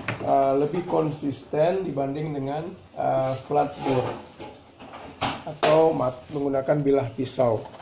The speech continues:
Nah, sekarang setelah kita bersihkan, kita pasang kembali.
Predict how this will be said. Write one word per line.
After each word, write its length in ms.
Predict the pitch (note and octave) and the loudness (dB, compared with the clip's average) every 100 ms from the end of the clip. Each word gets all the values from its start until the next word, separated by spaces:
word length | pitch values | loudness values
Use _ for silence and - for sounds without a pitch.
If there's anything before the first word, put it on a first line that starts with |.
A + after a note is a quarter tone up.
| - - - | -14 -14 -8
Nah, 80 | - | -8
sekarang 400 | A2+ C3 D3 D#3+ | -6 0 2 0
setelah 240 | - D3 | 0 -2
kita 240 | B2+ C3+ C3+ | 0 0 0
bersihkan, 640 | B2+ D#3 - C3+ D3 F3+ G3+ - - - - - - - | -2 -4 2 4 6 4 0 -6 -8 -12 -12 -14 -14 -12
kita 320 | - - C3+ | -12 -2 -2
pasang 400 | - D3 - C3 | 0 -2 2 2
kembali. 720 | C3 C3 C3 C3 D3 F3+ G#3+ | 2 2 4 4 4 2 0